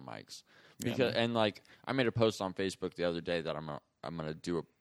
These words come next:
Speaker 1: open mic with my son strapped to my chest, but, like, that's because that, at that time I have my son, so, like, I can't go do a park open mic. And
Speaker 2: Yeah.
Speaker 1: I haven't got booked for the Laughs disco fucking
Speaker 2: The,
Speaker 1: headphone
Speaker 2: the
Speaker 1: show.
Speaker 2: silent disco
Speaker 1: Yeah.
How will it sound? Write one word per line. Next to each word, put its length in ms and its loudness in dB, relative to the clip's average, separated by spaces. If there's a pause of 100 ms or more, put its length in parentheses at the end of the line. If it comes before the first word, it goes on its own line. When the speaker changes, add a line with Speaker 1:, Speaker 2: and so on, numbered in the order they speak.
(220)
Speaker 1:
open 200 -2
mic 200 -4
with 120 -10
my 120 -8
son 320 -4
strapped 440 0
to 80 -12
my 100 -4
chest, 400 -2
but, 100 -4
like, 180 -4 (560)
that's 200 0
because 380 0
that, 300 2 (200)
at 220 4
that 200 0
time 340 2
I 160 0
have 360 -2
my 140 0
son, 400 -2
so, 120 -4
like, 180 -4
I 60 -8
can't 480 -10
go 160 -2
do 220 -8
a 60 -6
park 320 -8
open 280 -12
mic. 280 -16 (100)
And 80 -6
Speaker 2:
Yeah. 300 -4 (560)
Speaker 1:
I 120 2
haven't 300 2
got 240 -2
booked 260 -4
for 380 -4 (420)
the 140 2
Laughs 540 -2 (580)
disco 560 0
fucking 400 -6
Speaker 2:
The, 100 2
Speaker 1:
headphone 480 2
Speaker 2:
the 60 -8
Speaker 1:
show. 220 2
Speaker 2:
silent 420 4
disco 320 2
Speaker 1:
Yeah. 380 8